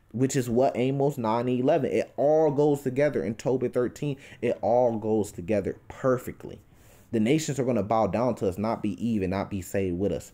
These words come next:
"Be Lord over thy brethren,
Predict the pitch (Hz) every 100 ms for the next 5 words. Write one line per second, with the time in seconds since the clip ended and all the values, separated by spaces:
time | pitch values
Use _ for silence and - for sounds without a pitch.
0 | - - - - - 165 135 131 185 220
1 | 214 - - 175 247 247 185 165 95 87
2 | - 101 104 101 90 90 87 - -